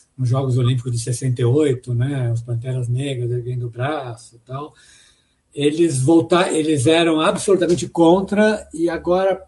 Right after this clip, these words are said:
também por causa da pandemia, porque você não consegue distinguir o que, que é exatamente um protesto político e tal, eles só recomendam que não se faça. Aí o Comitê Olímpico Brasileiro vai na mesma linha. Mas é bem possível que, no-, extraoficialmente,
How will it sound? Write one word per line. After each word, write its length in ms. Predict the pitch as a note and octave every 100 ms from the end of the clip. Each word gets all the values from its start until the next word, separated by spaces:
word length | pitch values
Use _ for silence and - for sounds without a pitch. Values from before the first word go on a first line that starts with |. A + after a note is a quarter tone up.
| _ _ _
também 340 | E3+ E3 A#3 G#3
por 140 | G3
causa 260 | F#3 E3 E3
da 100 | C#3+
pandemia, 800 | E3+ D#3+ D#3 D#3+ G3 G3+ F3+ E3
porque 280 | D#3 D#3
você 120 | C3+ E3
não 100 | E3
consegue 380 | D#3+ C3+ D#3+ D3
distinguir 760 | A#2+ - D3+ C3+ C#3+ E3 D3+
o 60 | B2+
que, 140 | -
que 100 | -
é 40 | D3
exatamente 540 | C3+ C3+ C3 C#3+ A#2+
um 60 | B2
protesto 460 | C3+ B2 C#3 B2
político 580 | - C#3 D3 F#3 F3+ -
e 40 | -
tal, 180 | F#3
eles 140 | G3+ G3
só 140 | G3+
recomendam 760 | F#3+ G3+ F#3+ E3 E3+ F3 F3 F3 _ - - - _ -
que 140 | F3
não 160 | E3 -
se 160 | F#3+
faça. 420 | - C#3 A2+ A#2
Aí 60 | D#3
o 60 | F#3+
Comitê 340 | G#3 G3+ F3
Olímpico 400 | D#3 D#3 D3 F3+
Brasileiro 480 | F3 E3+ F3+ G3 G3
vai 120 | F#3
na 120 | F#3+
mesma 340 | F#3 F3+ F#3 G3
linha. 480 | E3 C3 A2+ A2+ A#2 - - - - _
Mas 220 | D4 C#4 G#3
é 120 | C3+
bem 200 | D#3 C#3+
possível 680 | E3 - E3 D#3 E3+ F3+ C#3
que, 240 | - C#3+
no-, 120 | C#3
extraoficialmente, 1700 | C3+ C#3+ D3 B2 - C3+ B2 A#2 A#2 A#2 B2 C3 C#3 A#2 A2 A2+ D3+